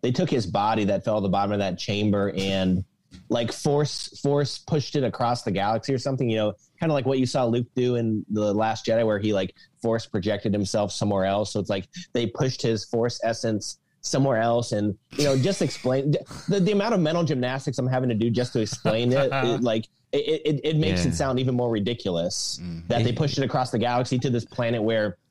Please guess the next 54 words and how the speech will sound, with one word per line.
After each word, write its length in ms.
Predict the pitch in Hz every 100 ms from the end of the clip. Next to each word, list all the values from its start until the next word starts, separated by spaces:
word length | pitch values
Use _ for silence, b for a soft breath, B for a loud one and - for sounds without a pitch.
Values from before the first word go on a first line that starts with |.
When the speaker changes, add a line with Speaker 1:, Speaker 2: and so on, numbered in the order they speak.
| _ -
Speaker 1:
all 200 | 131 135
his 160 | 131 113
sycophants 600 | - 127 117 117 120 107
were 80 |
there 200 | 107 110
waiting 380 | 101 101 120 120
for 240 | 113 117 120
him 80 |
in 80 | 107
this 160 | 101 90
weird 500 | 98 110 110 107 101 _ _ -
audience 420 | 107 110 113 101
chamber 540 | - 117 113 110 107
in 100 | 101
their 100 | 98
black 340 | 85 104 110 -
robes, 320 | 98 104 101
just 160 | 107 92
going 160 | 117
like, 140 | 110 101
"Ugh." 1040 | 113 120 123 117 113 120 120 120 120 127 -
Speaker 2:
<laughs> 100 | 196
Speaker 1:
Like, 140 | 135 139
I, 140 | 147
I 160 | 147 151
have 100 | 151
no 160 | 151
idea 300 | 156 139 143
what, 160 | 135 135
what, 140 | 127 135
<laughs> 40 |
what, 140 | - -
I 40 | 160 160
have 20 |
no 140 | 170 165
idea 200 | 165 165
what 100 | 160
was 120 | 139
going 260 | 120 127 110
on 220 | 120 131
there. 200 | 92 95
But 180 | 107 110 B B -
they, 140 | 151
they, 280 | 156 175 151
they 160 | 165 165
try 220 | 190 165
to, 260 | 135 143 -
they 100 | 143
try 200 | 135 165
to 80 | 123
say 200 | - 110
that 100 | 107
it 120 | 107
was 580 | 101 104 101 98 -